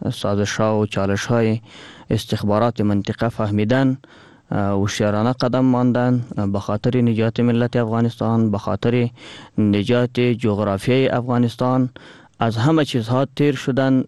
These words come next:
به هیچ چیز لبیک نگفته، بلکه برای نجات افغانستان، برای ملت افغانستان لبیک گفته و صدای خود بلند کرده. قسمی که شما هم شاهد هستین و تمام جهانیان شاهد است که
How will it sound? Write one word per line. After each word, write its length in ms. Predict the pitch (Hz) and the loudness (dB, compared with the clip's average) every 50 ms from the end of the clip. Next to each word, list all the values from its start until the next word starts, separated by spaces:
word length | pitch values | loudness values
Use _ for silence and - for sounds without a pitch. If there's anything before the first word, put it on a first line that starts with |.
| - | -2
به 260 | 131 127 120 117 113 107 | -4 -4 -2 0 -2 0
هیچ 260 | 101 113 160 156 156 - - | 2 2 0 0 0 -4 -6
چیز 280 | - - 147 135 123 | -2 0 0 0 2
لبیک 420 | 123 120 123 113 - 135 139 135 127 - | 0 0 0 0 0 0 0 0 0 -2
نگفته، 480 | 135 131 120 127 123 123 - 127 127 123 | -2 -2 0 -2 -2 -2 -2 0 0 0
بلکه 500 | 113 113 123 127 123 - - 131 127 123 | 0 0 0 0 -2 -2 -2 0 0 0
برای 340 | 113 110 107 110 110 110 113 - - - - - - - - | 0 0 0 0 0 -2 -4 -6 -12 -20 -20 -20 -10 -4 -2
نجات 440 | 107 104 101 123 135 143 147 - 147 | 0 0 2 2 2 2 2 2 0
افغانستان، 840 | 139 127 127 131 135 135 135 123 - 143 139 139 139 135 135 127 | 0 0 2 2 2 2 0 0 0 0 0 2 4 4 4 2
برای 180 | 117 113 101 104 | 2 2 2 2
ملت 420 | 104 101 101 110 131 151 143 - | 2 2 2 2 2 2 2 2
افغانستان 680 | 143 139 127 127 127 127 131 120 - - 135 131 131 123 | 0 0 0 0 0 0 0 0 0 0 0 2 2 2
لبیک 440 | 117 113 113 113 123 131 131 120 | 2 0 0 0 0 0 0 0
گفته 320 | - 135 123 - - - 120 | 0 -2 -4 -4 -2 0 0
و 440 | 120 120 120 117 117 120 120 120 123 - - - - - - - | 2 2 2 2 2 2 0 0 -2 -4 -10 -20 -20 -20 -20 -12
صدای 380 | - - 117 110 123 123 123 | -4 -2 0 2 2 2 2
خود 320 | 113 - 127 120 120 120 113 | 0 0 0 0 0 0 0
بلند 280 | 117 120 120 117 113 - | 0 0 2 0 0 0
کرده. 280 | 107 104 95 110 107 104 - | -2 -2 -2 -2 -2 -2 -2
قسمی 260 | - 139 - - 120 117 | -4 -4 -2 0 -2 -2
که 120 | - 123 | -2 -4
شما 320 | - - 127 127 123 127 | -2 0 0 2 2 2
هم 80 | 131 131 | 2 0
شاهد 320 | 120 - 123 123 123 120 | 0 0 0 0 0 0
هستین 300 | 123 120 - - 123 123 | -2 -4 -2 -2 0 2
و 120 | 123 120 120 | 2 2 0
تمام 340 | - 117 117 120 120 120 113 | 0 0 0 2 2 0 0
جهانیان 440 | - 113 107 110 110 117 120 120 | 0 0 0 2 2 2 2 2
شاهد 300 | 117 - 113 110 120 117 | 0 0 0 0 0 2
است 180 | 120 117 - - | 0 0 -2 -2
که 240 | - 120 117 117 | -2 -2 0 0